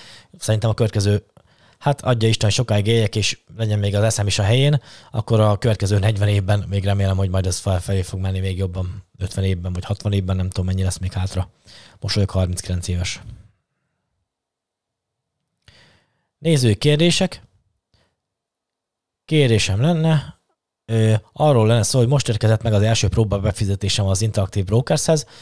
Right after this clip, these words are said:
viszont az elutalt száz dollárba csak hetvenöt érkezett meg. Azért lehet ez, mert ez az első fizetés, ö, fogalmam sincs,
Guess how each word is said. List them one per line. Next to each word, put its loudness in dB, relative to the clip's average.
viszont 0
az 0
elutalt 2
száz 2
dollárba 2
csak -2
hetvenöt 0
érkezett -2
meg. -6
Azért 2
lehet 2
ez, 2
mert 2
ez 4
az 4
első 4
fizetés, 2
ö, 4
fogalmam 0
sincs, -6